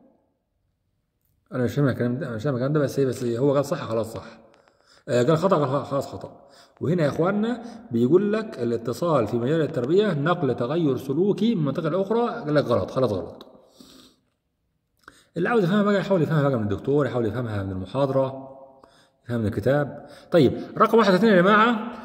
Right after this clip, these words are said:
يوفر الإنترنت التعليمي الفرصة للحد من عجزة المتعلم زمنيًا ومكانيًا. صح. اثنين وثلاثين يا جماعة، يحتاج التعلم،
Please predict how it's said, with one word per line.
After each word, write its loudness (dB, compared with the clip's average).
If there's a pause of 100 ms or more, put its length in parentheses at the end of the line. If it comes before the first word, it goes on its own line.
(220)
يوفر 4
الإنترنت -2
التعليمي 2
الفرصة 4
للحد -2
من -2
عجزة -2
المتعلم 0
زمنيًا 2
ومكانيًا. 0
صح. -6 (580)
اثنين 2
وثلاثين 4
يا 2
جماعة، 2 (260)
يحتاج 2
التعلم، 0